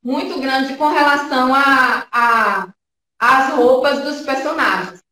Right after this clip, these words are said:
Foi quando eu fiz a minha personagem, registrei também, porque a gente corre o risco, quando a gente, nós estamos em tra-, nos trabalhos, é, vinculados à T V,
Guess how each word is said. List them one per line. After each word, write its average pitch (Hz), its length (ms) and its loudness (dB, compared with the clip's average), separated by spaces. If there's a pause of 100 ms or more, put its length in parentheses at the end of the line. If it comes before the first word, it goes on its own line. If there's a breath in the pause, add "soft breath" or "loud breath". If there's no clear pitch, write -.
(220)
Foi 254 140 2
quando 285 240 2
eu 285 160 2
fiz 233 180 -4
a 214 60 2
minha 214 180 0
personagem, 247 640 0
registrei 240 680 0
também, 247 540 0
porque - 260 -6
a 240 120 2
gente 247 560 -4
corre 294 280 2
o 294 60 -2
risco, 269 380 -2
quando 285 220 0
a 294 60 4
gente, 262 160 0
nós 254 240 2
estamos 240 360 -2
em 240 140 -4
tra-, - 520 -2
nos 247 240 -4
trabalhos, 190 760 0 (300)
é, 208 560 4
vinculados 240 760 0
à 262 140 2
T 254 140 0
V, 214 500 -4